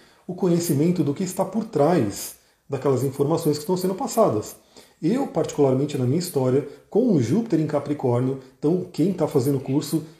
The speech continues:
sabe que Júpiter representa aí a fé, o acreditar, a espiritualidade. No meu caso tá em Capricórnio, um signo muito prático, terreno, né, que gosta de pegar nas coisas, de saber como é que funciona, né?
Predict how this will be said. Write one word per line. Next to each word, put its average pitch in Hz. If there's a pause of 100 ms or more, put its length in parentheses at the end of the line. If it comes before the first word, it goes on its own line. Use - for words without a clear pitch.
sabe 151
que 147
Júpiter 135
representa 135
aí 139 (240)
a 135
fé, 147
o 127
acreditar, 131
a 127
espiritualidade. 127 (340)
No 135
meu 147
caso 147
tá 165
em 151
Capricórnio, 156
um 123
signo 131
muito 139
prático, 143
terreno, 131 (320)
né, 143
que 143
gosta 143
de 143
pegar 151
nas 127
coisas, 113
de 120
saber 190
como 175
é 165
que 170
funciona, 127
né? 139